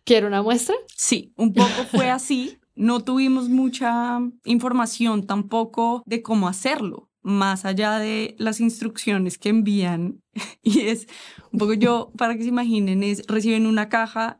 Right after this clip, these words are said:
Speaker 2: y tienen unas instrucciones sobre cómo armar un mueble. Es exactamente lo mismo. <laughs>
Speaker 1: Pero ahí viene un vial con una muestra de un donante.
Speaker 2: Exacto. Y viene,
Speaker 1: Ah, ok.
Speaker 2: pues,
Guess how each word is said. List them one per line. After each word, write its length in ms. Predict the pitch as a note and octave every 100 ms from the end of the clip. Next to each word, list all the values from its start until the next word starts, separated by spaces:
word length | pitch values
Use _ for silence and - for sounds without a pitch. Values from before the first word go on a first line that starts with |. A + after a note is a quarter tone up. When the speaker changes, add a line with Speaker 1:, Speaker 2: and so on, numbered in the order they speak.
| _
Speaker 2:
y 100 | A#3
tienen 240 | A#3 G3+
unas 180 | G3 F#3+
instrucciones 580 | G#3+ G3+ A3+ - G#3+ F#3+
sobre 280 | G3 G3+ G#3
cómo 200 | G#3 G3
armar 280 | F3+ F#3+ F#3+
un 140 | G3+
mueble. 540 | G#3 B3+ C#4+ D4+ A#4+ -
Es 140 | - F#3+
exactamente 960 | - A#3+ A3+ G#3 - A3 A3 A3+ G#3+
lo 100 | A3+
mismo. 360 | A#3 G#3 - - - -
<laughs> 240 | D4+ C#4+ -
Speaker 1:
Pero 160 | A#3
ahí 200 | A#3 G#3+
viene 480 | G3+ B3 A#3+ A3+ A#3 -
un 240 | - A3+ A3
vial 300 | B3 B3 A#3
con 160 | A#3
una 180 | A3 G#3+
muestra 540 | G#3 A#3 G3 G3+ G3 G3 - -
de 120 | G#3+
un 80 | G3+
donante. 380 | G3+ G3 G3 -
Speaker 2:
Exacto. 540 | - A3 A3 C4 - - - _
Y 140 | A3
viene, 400 | A#3 A#3 G#3 G3+
Speaker 1:
Ah, 140 | G#3 A#3 -
ok. 60 |
Speaker 2:
pues, 360 | C#4 A#3 G3 -